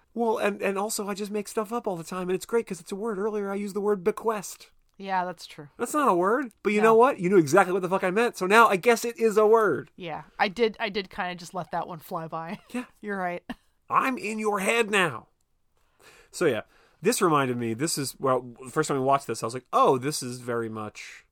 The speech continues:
Speaker 1: Knives Out." So it's Christopher Plummer. I mean, I'm pretty sure there's a very similar introduction scene to Christopher Plummer in that, with him typing in his game room. He's a writer of mystery novels.
Speaker 2: Yeah.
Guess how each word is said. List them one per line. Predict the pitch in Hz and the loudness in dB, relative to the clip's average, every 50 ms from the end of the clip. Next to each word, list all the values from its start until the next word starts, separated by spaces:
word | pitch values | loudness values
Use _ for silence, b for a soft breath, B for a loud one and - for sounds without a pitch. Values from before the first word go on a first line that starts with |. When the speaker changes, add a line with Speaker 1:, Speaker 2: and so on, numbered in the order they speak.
| _ _ | _ _
Speaker 1:
Knives | - 123 110 110 202 214 | -8 -6 -6 -4 -2 0
Out." | 226 151 - - _ _ _ _ _ | 0 -2 -2 -8 _ _ _ _ _
So | - 160 | -8 -8
it's | 135 - | -8 -6
Christopher | - - 165 - - 151 147 | -4 -4 -4 -2 -2 -2 -2
Plummer. | - 202 196 156 | 0 -2 -2 0
I | 147 151 | 0 0
mean, | 165 - | 0 0
I'm | - 143 147 143 | -2 -4 -4 -4
pretty | - - 277 269 | -6 -6 -6 -4
sure | - 185 | -2 -2
there's | 160 147 135 131 | -2 -2 -2 -4
a | 117 | -6
very | 107 104 120 139 156 151 131 | -6 -4 0 0 2 0 0
similar | - - - 147 139 135 131 123 120 117 113 110 - _ | -2 -4 -6 -4 -4 -4 -4 -4 -4 -4 -4 -6 -8 _
introduction | 135 123 - - 131 127 123 - - - 127 120 | -12 -10 -8 -4 -4 -4 -4 -4 -8 -12 -12 -12
scene | - - - 127 120 117 113 110 110 110 107 _ _ | -12 -12 -10 -10 -10 -10 -10 -10 -12 -14 -16 _ _
to | - - 123 117 113 117 117 123 - _ _ | -12 -10 -8 -8 -8 -10 -12 -14 -16 _ _
Christopher | - - 117 - - 123 117 | -20 -20 -20 -16 -14 -14 -10
Plummer | - 202 214 175 117 98 90 | -8 -8 -8 -8 -8 -10 -10
in | - 107 107 104 101 98 | -12 -12 -12 -12 -12 -12
that, | 92 101 95 - - | -12 -14 -14 -12 -14
with | 107 107 | -14 -12
him | - 113 107 107 107 - | -10 -10 -10 -10 -14 -12
typing | - - 120 113 - - 107 101 101 98 95 87 - - | -8 -6 -6 -6 -6 -8 -10 -10 -12 -14 -18 -20 -14 -12
in | 135 113 | -12 -10
his | 107 107 101 | -10 -10 -10
game | - 131 131 131 107 95 | -8 -8 -8 -8 -10 -12
room. | 87 78 69 - _ _ _ _ _ _ _ | -14 -18 -20 -20 _ _ _ _ _ _ _
He's | - 117 117 | -12 -10 -8
a | 120 | -6
writer | 117 131 131 127 123 127 | -2 -2 -2 0 0 0
of | 127 117 123 | -2 -2 -2
mystery | 127 117 - - 127 117 107 | -6 -8 -6 -6 -6 -6 -6
novels. | 101 98 95 95 85 101 123 - - | -8 -10 -12 -12 -14 -16 -16 -14 -14
Speaker 2:
Yeah. | 269 277 247 202 175 160 151 | -10 -8 -6 -6 -6 -6 -6